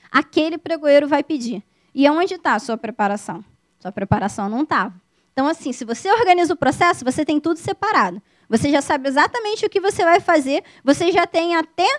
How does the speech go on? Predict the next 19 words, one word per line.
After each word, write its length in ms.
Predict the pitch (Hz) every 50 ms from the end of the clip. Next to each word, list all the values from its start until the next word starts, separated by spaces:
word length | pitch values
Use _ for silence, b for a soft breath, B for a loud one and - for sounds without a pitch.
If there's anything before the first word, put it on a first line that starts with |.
| b b b b
um 120 | b 370 381
planejamento, 880 | - 392 381 392 381 403 359 381 359 339 320 330 339 370 359 349 302
se 440 | 277 - - - - 320 311 302 294
isso 200 | 359 453 - 480
acontecer, 680 | 453 - 403 370 339 415 359 - - 311 294 302 330 427 - _ _ _ _
essa 300 | 240 247 285 - - 320
é 40 |
a 20 | 277
atitude. 440 | 294 - 302 - - 240 214 208 202
Se 200 | - - 320 339
isso 200 | 339 339 - 330
não 160 | 311 311 320
acontecer, 540 | 320 311 339 330 339 339 - - - 285 294
aquela 340 | 285 294 - 262 247 247
é 60 | 269 262
a 40 |
atitude. 520 | 269 269 - 320 - - 208 180 175 196 b b b b b b
Então, 540 | - 262 254 262 349 370 427 453 415 302 247 -
na 280 | 269 269 285 311 349